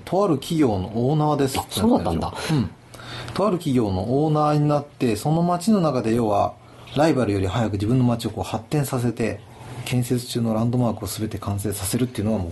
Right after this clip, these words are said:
Speaker 1: 的っていうことになってる。
Speaker 2: うーん。
Speaker 1: イメージとしてはそんな感じかな。まあ、人より先に、その、その街を作り上げていく。
Speaker 2: そうね。
Speaker 1: を競うと。うん。
Speaker 2: まあ、カードに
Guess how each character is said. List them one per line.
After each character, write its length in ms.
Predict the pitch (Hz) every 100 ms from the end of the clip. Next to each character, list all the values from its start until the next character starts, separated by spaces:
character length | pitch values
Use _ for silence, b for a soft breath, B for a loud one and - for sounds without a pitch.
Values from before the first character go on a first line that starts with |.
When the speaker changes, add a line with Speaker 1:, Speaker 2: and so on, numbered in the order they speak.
| -
Speaker 1:
的 160 | 90
っ 40 | 90
て 180 | - 87
い 20 |
う 40 |
こ 60 | 92
と 60 |
に 100 | 85
な 60 | 87
っ 40 |
て 80 | 87
る。 60 | 87
Speaker 2:
う 40 |
ー 20 | 90 90 90 90
ん。 20 | 117
Speaker 1:
イ 40 |
メ 100 | 139
ー 60 | 107
ジ 100 | 90
と 60 |
し 40 | 90
て 40 |
は 60 | 82
そ 120 | 90
ん 60 | 76
な 80 | -
感 140 | 98
じ 60 | 110
か 60 |
な。 100 | 143 - B B 135 B -
ま 80 | 123
あ、 40 |
人 200 | 120 151
よ 80 | 131
り 60 | 95
先 280 | 95 -
に、 180 | 98 90 - - B B B B
そ 180 | - 113
の、 220 | 104 95 -
そ 160 | - 110
の 60 |
街 260 | 101 95 -
を 140 | 80 - - - -
作 200 | - -
り 100 | 101
上 80 | 85
げ 80 | 78
て 100 | 92
い 60 |
く。 160 | - - - B B B B
Speaker 2:
そ 220 | - 165 120
う 20 |
ね。 340 | 82 85 87 -
Speaker 1:
を 120 | 170
競 260 | - -
う 100 | - -
と。 80 | - - B B B B B B B -
う 40 |
ん。 220 | 98 90 - B B B B B B B -
Speaker 2:
ま 80 | 127
あ、 20 |
カ 420 | - 143 143 139
ー 40 | 120
ド 380 | 101 92 90 - - -
に 420 | 104 117 113 120